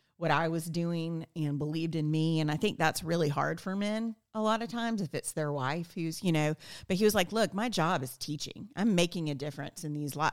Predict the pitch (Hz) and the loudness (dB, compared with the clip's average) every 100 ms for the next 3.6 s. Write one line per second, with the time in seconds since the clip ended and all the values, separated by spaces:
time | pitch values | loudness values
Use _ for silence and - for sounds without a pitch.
0 | 165 156 156 147 156 151 139 143 - 262 | 2 2 4 4 4 0 -2 -4 -2 0
1 | 226 180 - - - - - - 185 180 | 0 -2 -6 -14 -20 -20 -18 -2 4 6
2 | 170 160 165 220 190 175 180 180 175 151 | 6 4 2 2 4 6 6 4 2 2
3 | 143 180 196 147 127 - | 2 4 6 6 4 -4